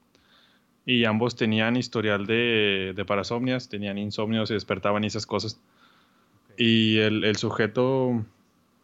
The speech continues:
Speaker 1: este, Parks, había estado bastante, bastante estresado porque tenía problemas de juego, perdió mucho dinero, y se llevaban bien con las per-, con esas personas. De hecho, al día siguiente iban a hablar con ellos como para pedir din-, para pedirles dinero, contarles de su situación, algo así.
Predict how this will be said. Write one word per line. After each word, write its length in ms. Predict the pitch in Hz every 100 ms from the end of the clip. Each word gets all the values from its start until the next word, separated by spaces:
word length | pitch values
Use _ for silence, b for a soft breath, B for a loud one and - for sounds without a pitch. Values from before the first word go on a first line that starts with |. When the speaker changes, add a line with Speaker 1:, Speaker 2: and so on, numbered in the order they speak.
| -
Speaker 1:
este, 380 | 98 - 92 87
Parks, 500 | - 120 135 - - _ _ 110
había 420 | 104 101 98 101
estado 480 | 101 110 104 107 104
bastante, 400 | 104 104 98 101
bastante 600 | 101 98 104 101 101 110
estresado 480 | - 104 110 110 110
porque 240 | 110 110
tenía 280 | 104 101 98
problemas 440 | 107 104 104 104
de 100 | 101
juego, 500 | 92 117 117 113 113
perdió 280 | 110 98 101
mucho 240 | 98 95 98
dinero, 560 | 92 110 117 123 123 - b b b b b b b _
y 200 | 120 110
se 120 | 131
llevaban 340 | 117 117 147 156
bien 140 | 170
con 120 | 170
las 120 | 165 -
per-, 220 | 127 107
con 140 | 113
esas 200 | 110 143
personas. 500 | - 104 135 135 131 - 104
De 60 |
hecho, 160 | 98 117
al 80 | 110
día 100 | 104
siguiente 400 | 113 107 95 107
iban 220 | 107 107
a 60 |
hablar 300 | 107 104 95
con 180 | - 107
ellos 200 | 104 123
como 160 | 117 101
para 200 | 98 92
pedir 300 | 95 92 92
din-, 280 | 110 113 -
para 260 | 98 92
pedirles 460 | - 95 98 113 -
dinero, 320 | 104 98 117
contarles 340 | 117 107 107
de 60 | 123
su 100 | 123
situación, 400 | 117 101 101 117
algo 160 | 120 123
así. 180 | 135